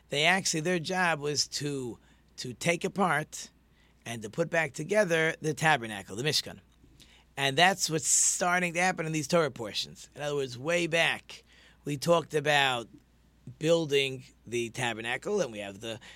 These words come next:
the beams for the walls, and the curtains, and the ark, and the showbread table, the shulchan, and the menorah, and the altars, the mizbeachs, and the, and the courtyard itself, all, and the laver, the kiar,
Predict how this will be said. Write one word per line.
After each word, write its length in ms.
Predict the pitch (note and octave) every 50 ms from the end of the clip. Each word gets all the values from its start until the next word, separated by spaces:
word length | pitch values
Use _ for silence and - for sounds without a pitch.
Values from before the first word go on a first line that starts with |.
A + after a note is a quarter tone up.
| - _ _ -
the 80 | C#3+
beams 400 | C3 A#2+ D3 D3 D3+ D3+ C#3+ -
for 60 | E3
the 80 | E3+ E3+
walls, 640 | D3+ C#3+ E3 E3 D3+ C#3+ B2+ A#2+ A2 G#2+ G#2 G2 A#2
and 100 | C#3+ D#3+
the 80 | E3
curtains, 760 | - - - - F3 D#3+ B2 - - B2 A2 G#2 G2 G2 F#2 -
and 160 | C3+ - D3+
the 140 | D3 D3 D3+ -
ark, 580 | - D3+ D3+ C#3+ A#2 G#2+ G#2 G2 F#2 F#2+ - -
and 160 | B2 C3 C3
the 180 | C3 C3 C3 B2+ - - - - - -
showbread 640 | - - - - F3 F3 F3 D#3 C#3+ D3+ C#3 C3 G#2+
table, 360 | - C3+ B2+ A#2+ G#2+ G#2 G#2
the 80 | G#2 A2
shulchan, 560 | - - F3 F3 E3+ C3 A#2+ C3 A#2 A2 A2+
and 140 | B2+ D3 D#3
the 20 |
menorah, 880 | E3 F3+ F3+ F3+ F3+ F3+ F#3+ F3+ F3+ E3 D#3 D#3 C#3+ C3 A#2+ A#2 G#2 - - - - - - - _ -
and 320 | - C#3+ D3+ D3+ D#3 D#3+
the 120 | E3 E3+ F3
altars, 640 | - - F#3+ F#3+ F#3 - - D3 C3 B2 A#2 A2 A2
the 80 | A#2+ C3+
mizbeachs, 720 | E3 C#3+ C#3 F#3+ G3 F#3+ F3 D3+ B2+ A2+ - - - -
and 140 | A#2 A#2+ B2+
the, 200 | C3+ C#3 C#3 - - - - - - -
and 100 | - D#3+
the 60 | D#3+
courtyard 540 | - - - G3 F#3+ F#3 - F#3 F3+ F3 F3
itself, 500 | F3 D3+ - - F#3 D3+ C3+ A#2+ G#2 B2+
all, 460 | D3+ D#3+ E3+ F#3+ G#3 A3 A3 A3 A3
and 120 | F#3 D#3
the 60 | C3 B2+
laver, 480 | C#3+ F3 G3+ A3 G#3+ G3 D#3+ D#3+ C#3+
the 100 | B2+ A#2+
kiar, 420 | - - G#3 G#3 F#3+ E3+ D#3+ C#3+